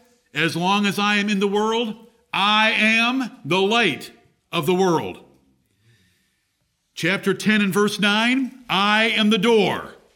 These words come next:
Chapter ten and verse eleven,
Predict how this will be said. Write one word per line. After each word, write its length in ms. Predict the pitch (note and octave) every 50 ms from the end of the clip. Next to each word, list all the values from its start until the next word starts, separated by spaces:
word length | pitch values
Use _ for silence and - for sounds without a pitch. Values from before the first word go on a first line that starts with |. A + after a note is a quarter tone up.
| _ _ _ _ _ _ _ _ _ _ _ _ -
Chapter 400 | - - E3+ F#3 F#3 F#3 G3 F#3
ten 300 | F3+ - - G#3 G#3 G3+
and 120 | G3 F#3
verse 420 | D#3 F#3+ G#3 G#3 G3 - - - - _ _ _ _ _ _ _ _ _ _ _ _ -
eleven, 640 | - F3+ F#3+ G3+ A3 A3+ G3 E3 C#3 G#2 E2+ D2+